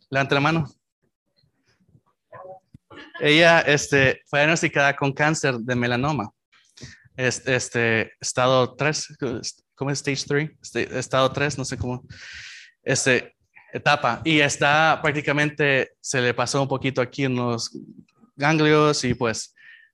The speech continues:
pasó por una gran, un montón de cirugías y pasó, pues, por,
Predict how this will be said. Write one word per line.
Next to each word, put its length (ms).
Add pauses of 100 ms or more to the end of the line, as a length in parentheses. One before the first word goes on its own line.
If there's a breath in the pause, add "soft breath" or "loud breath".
pasó 360
por 260
una 240
gran, 180
un 280 (640)
montón 280
de 80
cirugías 680
y 160
pasó, 360
pues, 220
por, 300